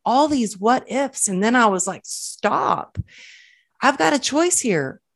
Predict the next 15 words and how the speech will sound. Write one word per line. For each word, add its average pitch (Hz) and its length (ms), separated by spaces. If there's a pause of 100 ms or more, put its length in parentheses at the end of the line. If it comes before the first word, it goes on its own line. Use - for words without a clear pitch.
(300)
I 240 140
can 262 180
continue 226 560
going 202 340
down 196 500 (320)
that 170 220
road 175 460
of 254 180
despair 226 840
and 143 360
what 196 400
if 214 540
and 135 220
poor 262 280
me, 214 600